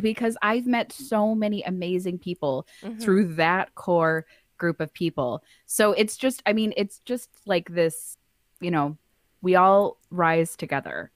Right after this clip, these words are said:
Speaker 2: Mm-hmm.
Speaker 1: And, um, that those channels, the Ams, the underscore Ams, Might Be Maggie, Groovy Plant Dad,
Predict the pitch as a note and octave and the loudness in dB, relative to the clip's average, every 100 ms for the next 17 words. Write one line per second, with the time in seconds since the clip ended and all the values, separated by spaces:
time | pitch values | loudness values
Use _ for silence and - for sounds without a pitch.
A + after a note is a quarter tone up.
0 | - D#3+ D#3 D3 D3 C#3+ - D3+ C#3+ C3+ | -8 -2 0 -2 -4 -8 -10 -4 -2 -4
1 | A#2+ B2 _ _ _ - D#3 D#3+ D#3 F3+ | -6 -8 _ _ _ -16 -2 0 2 4
2 | F3+ F3+ - F3 D#3+ D#3 D3+ - _ _ | 4 2 -2 -2 0 2 0 -6 _ _
3 | _ E3 G3+ E3 F3 E3+ E3+ E3+ - - | _ -4 -2 0 2 2 0 -4 -10 -18
4 | _ _ - F#3+ D#3+ E3+ E3 E3+ C#3+ D#3+ | _ _ -6 -2 0 0 -4 -4 -2 0
5 | D3+ E3 E3 F3+ E3+ D3+ D3+ D3 D#3+ D#3+ | -2 -4 -6 -4 -4 -4 -4 -6 -6 -4
6 | D#3 D#3+ D3 D3 C#3 C3+ | -4 -4 -4 -2 -2 -2